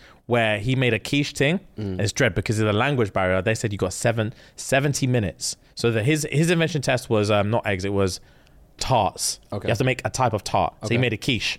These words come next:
Speaker 2: Okay.
Speaker 1: Um, bare eggs, all this kind of stuff, and he, and then, um, they were like, "You got seventy minutes, pattern it, da, da, da." He was done in seventeen.
Speaker 2: Ah.
Speaker 1: And they were like, "Brother," everyone's still cooking. They were like, "I think you need to go back to your thing." But he was too embarrassed to say,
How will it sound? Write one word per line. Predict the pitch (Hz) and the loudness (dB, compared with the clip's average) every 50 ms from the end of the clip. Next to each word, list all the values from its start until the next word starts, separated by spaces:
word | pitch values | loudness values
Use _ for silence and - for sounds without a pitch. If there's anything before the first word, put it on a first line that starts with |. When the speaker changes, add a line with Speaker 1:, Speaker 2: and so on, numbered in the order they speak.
| - - - | -8 -10 -8
Speaker 2:
Okay. | 101 - 92 - - - - - - - - - - - - - | -6 -6 -6 -8 -8 -12 -14 -14 -14 -14 -14 -16 -16 -12 -6 -2
Speaker 1:
Um, | 113 110 107 104 104 101 101 98 90 - - | 0 2 2 2 2 2 0 -2 -4 -2 0
bare | 131 123 123 107 | 2 2 2 2
eggs, | 117 113 101 104 | 0 0 -2 -2
all | 101 113 | 0 0
this | 113 110 - | 0 0 0
kind | - 110 101 | 0 0 0
of | 95 | 0
stuff, | - 101 92 87 - - - - | 2 2 2 2 0 -6 -10 -4
and | - 110 110 | -2 0 0
he, | 104 - - - | 0 -2 -4 -4
and | 110 110 101 | -2 0 2
then, | 101 101 98 98 | 2 2 2 2
um, | 98 95 95 95 92 90 95 - - - - - | 2 2 2 2 2 0 -2 -6 -12 -20 -4 -2
they | 101 98 | 0 2
were | |
like, | 104 101 92 | 2 0 0
"You | 107 | 0
got | 113 101 101 | 0 -2 0
seventy | - 143 139 139 131 - 127 | 0 0 0 0 0 0 0
minutes, | 117 113 107 107 87 - - - - - - - | 0 2 2 0 0 -2 -8 -14 -20 -14 -4 -2
pattern | 131 120 120 110 | 0 0 0 0
it, | 104 98 | -2 -2
da, | 110 117 | 0 0
da, | 107 110 | 0 2
da." | 98 104 92 85 - - - - - - | 2 2 2 0 0 -6 -16 -20 -20 -4
He | - 117 | -2 0
was | 113 110 - | 0 2 2
done | 139 123 | 2 2
in | 113 | 2
seventeen. | 101 - 127 107 98 92 87 - 117 92 78 76 - - - - | 2 0 0 -2 -2 -2 -2 0 0 0 0 -4 -8 -12 -14 -10
Speaker 2:
Ah. | - 98 95 101 101 98 98 95 95 95 92 90 90 87 87 87 85 85 85 85 85 80 80 | -6 -4 -2 -2 0 0 0 0 0 -2 -2 -2 -4 -4 -4 -4 -6 -6 -6 -8 -8 -8 -4
Speaker 1:
And | 110 131 | -2 0
they | 131 | 2
were | 127 131 | 2 2
like, | 123 120 110 - - - _ | 2 2 0 -4 -8 -6 _
"Brother," | 110 104 98 143 156 175 185 - - | -4 -2 0 2 2 2 2 0 -2
everyone's | 160 160 170 156 | -2 0 0 0
still | - 160 143 | 0 0 0
cooking. | - 160 127 127 117 | 2 0 0 2 2
They | 110 | 2
were | 107 | 2
like, | 104 98 92 - - - _ _ _ _ _ - | 2 2 2 0 -4 -10 _ _ _ _ _ -10
"I | 110 113 | -10 -8
think | - - 160 170 170 165 - 151 | -4 -2 0 0 0 -2 0 0
you | 147 143 | 2 2
need | 139 135 135 120 - | 2 2 2 0 0
to | 127 107 | -2 0
go | - 113 110 | 2 0 0
back | 104 - 117 107 - - - | 2 0 -2 -4 -4 -8 -4
to | - 113 | -2 2
your | 107 104 101 98 98 95 | 2 4 4 4 2 0
thing." | - - 127 117 123 135 135 | 0 0 0 0 0 0 -2
But | - 98 | 0 2
he | 127 135 | 2 2
was | 127 - | 2 2
too | 151 | 0
embarrassed | 131 120 127 123 117 - - | 0 0 0 0 0 -2 -4
to | 107 | -4
say, | - 107 101 - | -2 0 0 -2